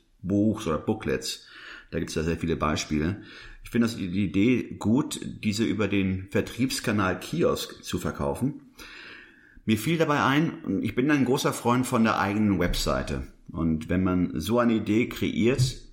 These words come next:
einen, eine Publikation, ein Magazin herauszubringen, würde ich das vielleicht mit einer flankierenden Maßnahme verbinden, eine eigene Webseite zu kreieren, die man als Verzeichnis führt, wo man in jedem Stadtteil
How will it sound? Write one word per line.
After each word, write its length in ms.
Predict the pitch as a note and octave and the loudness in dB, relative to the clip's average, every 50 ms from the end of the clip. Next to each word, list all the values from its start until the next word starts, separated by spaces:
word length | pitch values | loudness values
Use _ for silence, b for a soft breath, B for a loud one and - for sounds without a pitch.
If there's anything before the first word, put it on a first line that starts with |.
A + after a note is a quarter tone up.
| - - - | -20 -8 -4
einen, 540 | F#2 F#2 F#2+ F#2 F2+ F2+ E2+ D2+ - - - | 0 2 2 4 4 4 2 2 0 -4 -4
eine 100 | - F2 | -2 -2
Publikation, 680 | F#2 - G2+ F#2+ F#2 F2+ F#2+ F2 - - G#2+ G#2 G#2 G#2+ | 0 0 0 0 0 0 0 -4 -2 0 2 2 4 4
ein 80 | G2 | 4
Magazin 420 | F#2+ F2+ F2+ F#2 - - - B2+ A#2 | 2 2 0 0 -2 0 2 2 2
herauszubringen, 1400 | F#2+ E2 D2+ C2+ D2 - - - F2+ E2 D#2 D2+ D2+ D2+ - - - - - - F#2 F2+ F2 G2+ A2+ A2+ A#3 B B B B B B B B B | 2 2 0 0 -2 -2 -2 -2 0 2 2 2 0 -2 -6 -16 -18 -16 -4 -2 0 2 4 4 4 2 2 B B B B B B B B B
würde 320 | - D#2+ D2+ E2+ G#2+ A#2 D3 | -8 -6 0 2 2 4 4
ich 100 | C#3+ D3 | 2 2
das 120 | C#3+ - | -2 -2
vielleicht 260 | - - B2 B2 B2 | 0 0 0 0 0
mit 140 | - G#2 G#2 | 0 0 2
einer 100 | G#2 G2 F#2+ | 2 0 0
flankierenden 840 | - G#2+ F#2+ G2 - - - D3+ D3+ D3 C#3+ C3 A#2+ A#2 G#2+ F#2 | 0 0 0 0 -2 -2 0 0 2 4 4 4 4 4 4 4
Maßnahme 640 | F2+ F#2 G2+ A#2+ C3+ - - - F#2 C#2+ D2 D2+ D2+ | 4 4 4 2 0 -2 -2 -2 0 0 2 0 0
verbinden, 680 | - D#2+ D2 - D#2+ D#2 D#2 F2 G2+ A#2 C3+ - - - | 0 -2 -4 0 0 2 2 4 4 2 0 0 -4 -6
eine 340 | - F#2 F2+ F2 F2+ - - | -4 -2 0 -2 -2 -2 -2
eigene 480 | G2 G#2+ C3 C#3 D3+ D3 C#3+ C3 A2+ | -2 -2 0 0 0 0 2 2 2
Webseite 640 | A#2+ B2+ - - - - - F2 D2 D2+ D2+ - - | 2 2 0 -2 -8 -4 -2 0 0 0 -2 0 0
zu 160 | C3 B2+ - - | 0 0 0 -4
kreieren, 680 | - - - D2+ C2 A#1 C2+ D#2 F2+ A#2 D3 - B B B B B B B B | -8 -6 -4 -2 0 0 0 2 2 0 0 -2 B B B B B B B B
die 80 | - A2+ | 2 2
man 120 | A2+ G2+ | 2 4
als 180 | G2 A#2 A2+ - | 2 2 0 -2
Verzeichnis 800 | - - - - A#2+ A2+ - - D3+ D3 D3 C#3+ - F#2 E2+ - | -4 -4 -2 -2 -2 0 0 0 2 2 0 0 0 -2 -2 -2
führt, 340 | - - D#2+ C#2 A1+ - - B B B B B B B B | -4 -6 -4 -4 -4 -6 -8 B B B B B B B B
wo 200 | B - F#2+ G#2+ | B 2 2 6
man 540 | A2+ A#2 A2+ G#2+ A2 A2 G#2+ G#2+ - - - - - - | 6 6 6 6 4 4 2 0 -6 -14 -14 -14 -18 -10
in 180 | - - G#2 F#2+ | 0 2 2 4
jedem 260 | F#2+ C3+ F3 F3 D#3+ | 6 6 4 4 2
Stadtteil 680 | - - - B2+ B2 - C#3+ B2+ B2 A#2+ B2 B2+ A#2 - | -2 -2 -2 -2 -2 0 0 0 0 0 0 -2 -6 -10